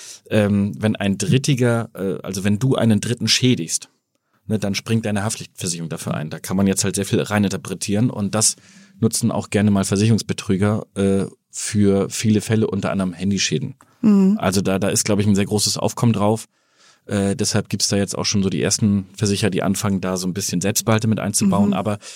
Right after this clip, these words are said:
Speaker 1: ähm, letzten Endes ist das, glaub ich, ein großes Thema. Das Klassische, was man so aus den zweitausendern oder neunziger Jahren so aus den Dokus vielleicht noch kennt,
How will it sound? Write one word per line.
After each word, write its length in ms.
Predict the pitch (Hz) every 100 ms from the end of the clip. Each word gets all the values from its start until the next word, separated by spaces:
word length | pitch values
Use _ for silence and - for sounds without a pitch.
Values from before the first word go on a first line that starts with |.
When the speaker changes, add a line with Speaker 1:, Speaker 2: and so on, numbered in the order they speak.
| - _ -
Speaker 1:
ähm, 300 | 101 101 95
letzten 280 | 101 -
Endes 320 | - 117 113 127
ist 180 | -
das, 200 | 107 -
glaub 280 | - 104 107
ich, 200 | 110 110
ein 80 | 98
großes 320 | 110 113 -
Thema. 320 | - 120 120 117
Das 220 | 95 -
Klassische, 520 | - 104 120 - 104
was 140 | 104
man 140 | 107 98
so 100 | 62
aus 200 | 76 -
den 160 | 92
zweitausendern 640 | 87 80 - 95 110 101 92
oder 160 | 80
neunziger 420 | 82 87 113 107 95
Jahren 200 | 95 90
so 60 |
aus 80 | 64
den 140 | - 85
Dokus 340 | 104 135 127
vielleicht 240 | - 113
noch 140 | 117 110
kennt, 280 | - 117